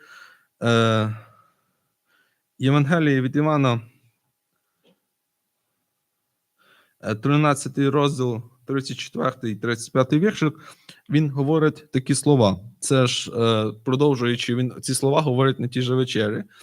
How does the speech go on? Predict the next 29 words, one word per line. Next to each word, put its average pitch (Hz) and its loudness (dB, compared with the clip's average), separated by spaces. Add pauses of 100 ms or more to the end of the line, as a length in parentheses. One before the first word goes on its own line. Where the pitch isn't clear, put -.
(140)
Коли 131 0
він 135 2
спілкується 143 -2
з - 2
учнями, 151 0
трошки 139 -4
далі 180 2
він 131 0
говорить 143 0
такі 131 -10
слова. 120 -4 (580)
"Нову 143 4
заповідь 170 0
я 135 2
вам 131 0
даю. 101 -2 (340)
Любіть 139 -4
один 135 -2
одного, 127 -4 (400)
як 113 -6
я 131 4
вас 123 -2
полюбив. 107 -4 (360)
Так 113 -4
любіть 135 -2
один 113 -4
одного 117 -4
й 110 -2
ви". 98 -6